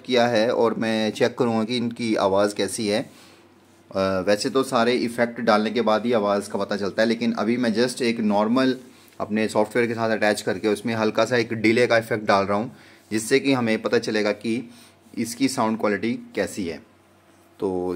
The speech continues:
देखिए, इसको मैंने बैटरीज में डाल दी है। जैसे मैंने इसको on किया तो आप देख सकते हैं कि वहाँ पे भी सिग्नल on हुआ है। ऑफ करता हूँ, ऑफ, on करता हूँ, on, ठीक है। और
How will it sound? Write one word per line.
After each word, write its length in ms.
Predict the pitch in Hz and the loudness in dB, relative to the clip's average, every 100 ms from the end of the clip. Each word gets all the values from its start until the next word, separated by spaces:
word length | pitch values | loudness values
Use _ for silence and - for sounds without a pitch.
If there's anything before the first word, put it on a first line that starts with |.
| 87 | -6
देखिए, 300 | 98 - 135 | -10 -2 0
इसको 300 | 127 117 - | 0 0 -2
मैंने 200 | 120 117 | 2 2
बैटरीज 400 | 110 107 - 117 117 | 4 2 0 -4 -2
में 100 | 107 | 0
डाल 160 | 104 | 0
दी 140 | 110 123 | 2 2
है। 80 | |
जैसे 220 | 110 104 113 | 2 0 0
मैंने 160 | 107 | -2
इसको 220 | 104 113 | -2 -2
on 240 | 95 107 113 | -2 -2 -2
किया 360 | 131 110 107 - - | -2 0 -2 -6 -2
तो 60 | 107 | 0
आप 140 | 104 | 0
देख 180 | 95 113 | 0 -6
सकते 200 | 117 123 | -6 -6
हैं 80 | 117 | -4
कि 40 | |
वहाँ 220 | 110 110 | -2 -2
पे 100 | 101 | -2
भी 140 | 113 120 | -2 -4
सिग्नल 420 | 123 104 113 151 - _ _ _ - | -4 -2 -2 -4 -10 _ _ _ -2
on 240 | 113 117 - - _ - | 0 0 -4 -18 _ -4
हुआ 240 | 120 113 92 | 4 4 4
है। 180 | 82 80 _ _ _ _ _ _ _ - 95 | 0 -12 _ _ _ _ _ _ _ -10 -6
ऑफ 140 | 98 120 | -2 -2
करता 200 | 107 131 | 0 0
हूँ, 120 | - - - - _ - | -2 -8 -20 -20 _ -8
ऑफ, 180 | 90 87 - - _ 101 | -6 -6 -8 -20 _ -8
on 160 | 95 | -4
करता 220 | 110 107 | -4 -2
हूँ, 180 | 135 - - 92 | -4 -6 -12 -8
on, 180 | 90 87 - _ _ _ - _ _ _ _ | -8 -8 -16 _ _ _ -20 _ _ _ _
ठीक 180 | - 127 | -6 0
है। 200 | 147 139 - _ _ _ - | 0 0 -12 _ _ _ -4
और 300 | 110 110 - | 2 4 2